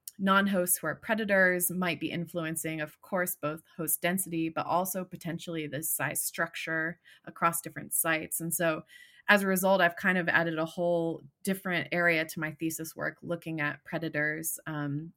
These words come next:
in endemic transmission sites in Tanzania and thinking about how that can change transmission in the system. And I don't think I would have felt confident to do that without having done this work.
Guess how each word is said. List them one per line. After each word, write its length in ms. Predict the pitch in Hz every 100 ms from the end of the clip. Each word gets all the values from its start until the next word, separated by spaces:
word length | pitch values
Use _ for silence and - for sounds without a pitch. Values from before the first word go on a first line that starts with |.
| -
in 260 | 170 165 156
endemic 560 | 170 160 160 160 -
transmission 540 | - 165 156 151 147 160
sites 340 | 160 - -
in 80 | 160
Tanzania 760 | 151 147 139 151 160 170 147 170 _ - -
and 140 | - 165
thinking 240 | 170 160
about 240 | 156 151 -
how 140 | 160
that 260 | 156 147 -
can 320 | 160 147 143
change 800 | - 160 156 147 156 - - -
transmission 600 | - 147 143 147 - 139
in 180 | - 147
the 80 | 143
system. 580 | - - - - 92 - _ - - -
And 80 | 180
I 80 | 170
don't 240 | 196 151
think 160 | 175 160
I 100 | 151
would 160 | 151
have 260 | 147 147 156 - _ _
felt 360 | - 165 143 - _ -
confident 640 | 170 165 170 160 151 -
to 120 | 175
do 240 | 156 170 160
that 220 | 151 -
without 260 | - 143
having 260 | 156 151 147
done 460 | 143 143 147 160 175
this 220 | - -
work. 300 | - - -